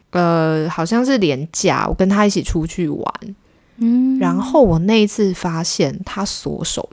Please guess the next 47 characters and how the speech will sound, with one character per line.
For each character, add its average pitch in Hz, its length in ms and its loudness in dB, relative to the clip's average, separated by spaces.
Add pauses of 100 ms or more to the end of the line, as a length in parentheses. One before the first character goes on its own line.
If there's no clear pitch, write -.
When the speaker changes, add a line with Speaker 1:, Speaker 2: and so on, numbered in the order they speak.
Speaker 1:
机 143 380 -4
了。 - 220 -6
Speaker 2:
哦。 254 580 -6 (280)
Speaker 1:
对， 175 260 2
然 165 120 -4
后 254 120 2
我 254 100 4
那 226 180 4
一 - 20 2
次 226 180 -4
就 226 120 2
问 214 160 0
他 196 200 0
说 185 460 -2 (520)
：“为 349 80 -4
什 202 120 -4
么 165 60 -2
你 160 40 -4
手 156 160 -8
机 165 140 -6
突 190 120 -6
然 151 120 -6
锁 - 320 -8
了？ - 240 -10 (240)
你 202 80 -4
之 247 160 -2
前 220 180 0
不 170 80 0
是 180 80 -4
都 196 120 0
不 190 120 -2
锁 - 300 -8
的 - 80 -18
吗？” - 340 -14 (220)
Speaker 2:
嗯。 196 340 -2
Speaker 1:
他 180 140 -4
说， 330 320 -10 (180)
他 - 140 -6
就 349 140 -2 (100)
解 208 240 -2
释 262 140 -2
不 285 160 -2
出 262 260 -2
来， 214 100 6
他 285 200 2
只 214 260 -6
要 254 260 4